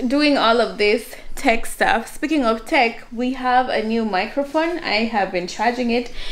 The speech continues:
and I will show you guys 'cause we'll do a re-, uh, a really nice, cute unboxing for it, um, for the phone. So in case we don't have the cameras with us, we can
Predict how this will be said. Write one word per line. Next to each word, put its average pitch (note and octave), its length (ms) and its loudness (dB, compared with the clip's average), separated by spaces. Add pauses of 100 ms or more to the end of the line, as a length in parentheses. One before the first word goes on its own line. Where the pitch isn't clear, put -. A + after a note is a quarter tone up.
(160)
and G#3+ 120 2
I F#3+ 80 4
will G3 140 -2
show C#4 200 0
you B3+ 140 2
guys A#3 240 -2
'cause A3 180 -6
we'll G#3 100 -8
do A3 180 -4
a G#3 120 -2
re-, G#3+ 240 -4
uh, G3+ 220 0 (320)
a G3 60 -2
really A#3+ 260 2
nice, A#3 340 0
cute A#3 240 -2
unboxing G#3 600 -2
for G3+ 180 6
it, G3 260 -6 (640)
um, G#3+ 360 -4 (180)
for C#4 140 4
the C#4+ 100 4
phone. C#4+ 440 2 (260)
So E4 100 2
in D4 100 6
case D#4+ 200 2
we D4+ 80 2
don't C#4+ 180 6
have D4 300 4
the A3 100 4
cameras C4+ 680 2
with A#3 120 -2
us, C#4+ 360 2
we A#3+ 60 -6
can A3+ 280 -6